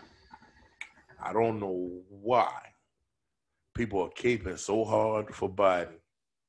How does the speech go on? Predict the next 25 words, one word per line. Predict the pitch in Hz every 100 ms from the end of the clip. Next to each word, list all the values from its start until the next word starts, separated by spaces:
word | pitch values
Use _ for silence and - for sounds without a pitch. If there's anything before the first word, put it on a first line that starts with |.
| _ _ _ _ _ _ _ _ _
or, | 92 95 120 139
or | - 254 - _ -
just | 107 196 -
not | 156 - 165 - _ _ _ _ _ _ _ _ _ _ _
any | 226 247 214
candidate | - 175 139 123 123 107 101
really, | 120 104 87 80 - - -
knowing | 117 160 143 110 101 104 - _ _
that | 98 98 87 - - _ _ _ _ _ -
we've, | 107 117 101
we've | 107 151 113 101
been | 165 160
through | 139
this | 131
song | - 135 131
and | 127 117
dance | 127 120 110
before. | 104 - 82 78 - _ _ _ _ _ _ _ _ _ _ _ _ _ - _
These | 151 147
motherfuckers | 170 165 151 - 180 165 135 - -
ain't | 185 185 -
gonna | 117 160 135
do | 107 170 185
nothing | 143 160 165 156 -
for | 127